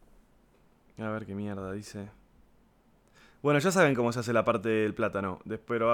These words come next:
ah, después se le agrega la otra salsa, que es una salsa que lleva ajo picado, lleva vinagre, lleva aceite y lleva sal y pimienta.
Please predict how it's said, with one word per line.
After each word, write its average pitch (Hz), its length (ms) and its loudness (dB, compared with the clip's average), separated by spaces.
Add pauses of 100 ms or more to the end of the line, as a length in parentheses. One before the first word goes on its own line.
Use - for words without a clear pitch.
(140)
ah, 104 40 0
después 127 260 0
se 170 100 -2
le 147 100 2
agrega 117 1200 2 (340)
la 127 100 2
otra 151 180 2
salsa, 190 300 2
que 135 60 -2
es 123 80 -4
una 131 140 -2
salsa 143 280 -2
que 117 120 -2
lleva 95 460 0
ajo 151 420 2
picado, 165 680 6 (680)
lleva 113 520 4 (140)
vinagre, 156 840 6 (420)
lleva 117 460 4
aceite 190 920 4 (840)
y 123 120 0
lleva 151 640 6 (160)
sal 147 480 4
y 135 140 -2
pimienta. 95 760 -2